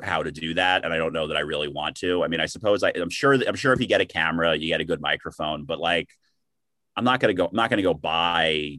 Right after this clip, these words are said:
an expensive camera, an expensive microphone,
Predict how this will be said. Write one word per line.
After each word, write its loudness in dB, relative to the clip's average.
an -4
expensive -8
camera, -4
an -6
expensive -8
microphone, -8